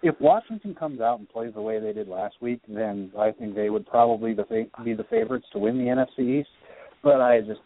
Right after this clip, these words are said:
can't see that happening. I think Carolina's too good right now. Uh, the one thing I will say is I don't believe that Carolina is good enough to go undefeated. Now, here's the remaining schedule. Washington, Dallas, New Orleans, Atlanta, the Giants, Atlanta again, and Tampa Bay.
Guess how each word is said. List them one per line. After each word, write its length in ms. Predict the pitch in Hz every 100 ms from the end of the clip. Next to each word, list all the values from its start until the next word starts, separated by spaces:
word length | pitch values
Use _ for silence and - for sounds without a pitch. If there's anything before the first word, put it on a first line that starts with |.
| -
can't 200 | 107 -
see 80 | 104
that 180 | 95 95
happening. 440 | 95 92 - 95 98
I 80 |
think 200 | 95 98
Carolina's 480 | - 104 101 101 98 - -
too 140 | 113
good 160 | 107 104
right 260 | 104 101
now. 300 | 104 101 98 - - - - -
Uh, 280 | 123 120
the 100 | 123
one 180 | 131 165
thing 160 | 180 175
I 100 | 120
will 280 | 117 147 -
say 140 | 147 139
is 100 | 117
I 140 | 110
don't 260 | 101 175 139
believe 260 | 127 120
that 180 | 110 107
Carolina 380 | 120 110 107 104
is 80 | 98
good 180 | 107
enough 200 | 104 104 -
to 60 | 104
go 160 | 107 98
undefeated. 560 | 98 92 107 95 87 - - - -
Now, 140 | 110 113
here's 180 | 127 135
the 60 | 120
remaining 420 | 113 117 113 104 -
schedule. 360 | 120 101 90 85
Washington, 640 | 107 123 - 135 147 147 -
Dallas, 380 | 113 113 117 120 110
New 140 | 107
Orleans, 480 | 113 117 120 127 127
Atlanta, 540 | 110 95 110 117 123 -
the 80 | 98
Giants, 520 | 95 104 113 120 117 _ -
Atlanta 400 | 104 104 104 101
again, 440 | 95 117 131 131 120
and 160 | 117
Tampa 280 | 104 120 113
Bay. 320 | 101 107 87